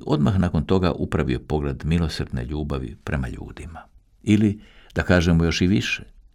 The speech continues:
njegov je pogled uvijek upravljen k nebu, srcem uz Oca, i uvijek zahvaća ljubavlju one koji se daju njime gledati. Po svojoj naravi,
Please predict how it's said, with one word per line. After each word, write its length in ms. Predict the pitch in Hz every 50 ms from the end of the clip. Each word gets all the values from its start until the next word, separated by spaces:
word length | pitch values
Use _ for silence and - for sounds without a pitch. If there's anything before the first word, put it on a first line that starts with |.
| _ _ _ _ - - -
njegov 280 | - 98 107 110 117 110
je 140 | 107 101 -
pogled 360 | - 117 117 104 98 87 98
uvijek 320 | 156 196 190 143 - - - -
upravljen 520 | - 107 - 98 95 82 78 71 67 65 -
k 80 | - -
nebu, 400 | 78 76 80 76 62 - - - - - _ _ _ _ -
srcem 580 | - - 127 - - - - - 87 82 - -
uz 200 | 90 85 73 - -
Oca, 400 | - 80 80 - - - - - - _ _ - - - - _ - - - -
i 140 | - 95 120
uvijek 260 | 147 143 143 127 110
zahvaća 500 | 101 123 131 127 - 117 98 - - 73
ljubavlju 520 | 69 78 87 110 113 107 95 82 76 69
one 360 | 73 101 127 127 131 131 127 - - - - - - -
koji 160 | - - 123
se 160 | 120 - - 101
daju 320 | 98 101 98 95 85 76
njime 320 | 73 69 71 67 64 65
gledati. 680 | 64 55 55 62 - - - - _ _ - - - - - _ _ _ _ _ _ _ _ _ _ _ - - _ _ _ _ - - - - _ -
Po 80 | 80
svojoj 280 | - - 90 82 80 76
naravi, 520 | 82 87 95 101 104 90 69 60 57 -